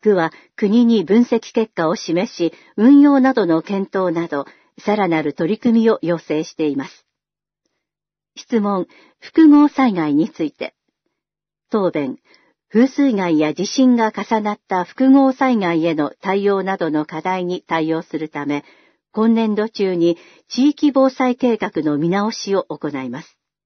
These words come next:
児童虐待根絶について。質問、啓発活動について。答弁、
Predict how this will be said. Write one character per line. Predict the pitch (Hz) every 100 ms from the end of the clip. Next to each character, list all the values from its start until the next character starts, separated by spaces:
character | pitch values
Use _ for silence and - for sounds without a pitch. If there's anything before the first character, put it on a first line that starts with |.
| _ _ _ _ _ _ _ _ _ _ _ _ _ _ _ 190
児 | 208
童 | 285 285 285
虐 | 277 - -
待 | 185 180
根 | 226 226
絶 | 220 226 208
に | 196 226
つ | 185
い | 143
て。 | _ 113 - _ _ _ _ _ _ _ _
質 | - - 160
問、 | 151 135 - _ _ _ _ _ _
啓 | 262 294
発 | 302 - 285
活 | 302 - 208
動 | 170
に | 156 165
つ | -
い | 143
て。 | - - _ _ _ _ _ _ _ _ -
答 | 185 160
弁、 | 139 -